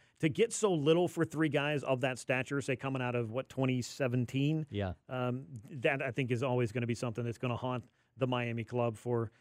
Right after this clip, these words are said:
Speaker 1: as long as they roam this earth. And, you know, they're a team that's still wandering and trying to find its way in the National League East standings, but at twelve games, no, thirteen games under five hundred at this point, and not really looking like a big factor in the wild card either.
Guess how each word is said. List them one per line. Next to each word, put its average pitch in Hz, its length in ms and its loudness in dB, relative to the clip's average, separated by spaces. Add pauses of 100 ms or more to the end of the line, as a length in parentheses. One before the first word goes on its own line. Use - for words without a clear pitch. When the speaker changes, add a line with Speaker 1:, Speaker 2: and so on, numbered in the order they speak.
(180)
Speaker 1:
as 123 200 0
long 131 280 0
as 117 100 -4
they 127 120 0
roam 123 300 0
this 120 200 -2
earth. 101 320 -2
And, 113 160 0 (300)
you 120 60 -4
know, 147 180 0
they're 135 220 4
a 131 60 2
team 139 260 2
that's 135 160 2
still 143 400 6 (120)
wandering 139 680 0
and 127 140 0
trying 139 220 0
to 135 60 -2
find 143 300 0
its 127 140 0
way 131 300 4
in 131 100 0
the 131 60 2
National 135 360 0
League 123 140 2
East 131 160 -2
standings, 131 420 0
but 123 200 2 (320)
at 117 140 -8
twelve 131 300 0
games, 127 300 2
no, 131 100 2
thirteen 147 440 0
games 113 300 2
under 120 160 2
five 117 260 0
hundred 123 280 2
at 107 100 -4
this 117 140 0
point, 123 300 2 (400)
and 117 400 0
not 131 240 -2
really 123 420 0
looking 131 260 2
like 123 160 0
a 123 60 -2
big 117 180 0
factor 123 300 -2
in 120 80 2
the 117 60 0
wild 123 260 0
card 123 300 2
either. 123 320 2